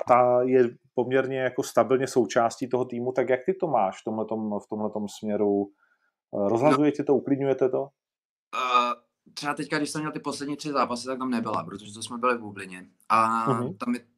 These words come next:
Speaker 2: to vyhovovalo, že jsem se prostě zavřel a byli tam jenom kluci, jakoby trenéři a tohle, a ona by tam neměla co dělat, aby tam byla tři dny zavřená na pokoji.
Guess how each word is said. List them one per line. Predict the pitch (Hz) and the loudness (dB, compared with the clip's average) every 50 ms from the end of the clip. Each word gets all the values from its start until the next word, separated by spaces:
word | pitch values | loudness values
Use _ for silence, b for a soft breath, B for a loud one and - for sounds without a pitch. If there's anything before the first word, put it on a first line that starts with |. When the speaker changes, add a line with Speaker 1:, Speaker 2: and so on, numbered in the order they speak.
| _ | _
Speaker 2:
to | - 135 | -6 -2
vyhovovalo, | 123 127 123 123 120 120 123 131 127 123 | -2 -2 -2 -2 -4 -2 -2 -2 -2 -2
že | 120 110 | -4 -6
jsem | 110 - 127 120 | -8 -8 -8 -6
se | 120 127 | -6 -6
prostě | 120 120 120 117 - 127 123 113 98 90 - _ 98 | -6 -6 -6 -6 -4 -4 -4 -4 -4 -8 -10 _ -10
zavřel | 104 104 107 113 117 117 117 117 123 127 127 127 127 127 123 b b b b b b b b b b b b - | -6 -2 0 0 0 0 -2 -4 -4 -4 -2 -2 -4 -6 -8 b b b b b b b b b b b b -4
a | - 117 117 113 113 113 110 | -2 0 0 0 0 0 -2
byli | 107 104 107 117 117 117 | -4 -4 -4 -2 -2 -2
tam | 123 123 127 120 107 104 101 _ _ - | -2 -2 -2 -2 -2 -4 -6 _ _ -8
jenom | 104 110 117 120 120 117 | -6 0 2 2 2 2
kluci, | 117 113 107 107 - 123 127 127 127 127 127 120 113 - | 0 -6 -8 -6 -6 -4 -4 -2 -2 -4 -4 -6 -6 -6
jakoby | 113 110 107 104 107 | -8 -8 -6 -6 -6
trenéři | 107 107 107 104 107 110 113 117 117 123 | -4 -2 -2 0 0 -2 -2 -6 -4 -4
a | 113 104 | -4 -4
tohle, | 104 107 104 113 113 113 | -4 -6 -6 -2 0 0
a | 113 110 101 - | 0 0 -2 -4
ona | 107 110 107 | -4 -4 -4
by | 107 | -4
tam | 110 113 110 | -6 -8 -8
neměla | 107 104 104 104 107 | -6 -6 -6 -6 -6
co | 104 104 | -6 -8
dělat, | 98 90 90 92 | -8 -8 -8 -8
aby | 95 101 | -8 -10
tam | 104 107 104 | -10 -10 -8
byla | 101 101 101 | -10 -10 -10
tři | 101 - 104 | -10 -12 -12
dny | 98 104 104 | -12 -14 -14
zavřená | 104 98 95 98 104 104 113 | -14 -16 -16 -14 -12 -12 -12
na | - 80 | -12 -14
pokoji. | 82 90 90 - 101 101 | -20 -18 -18 -16 -18 -18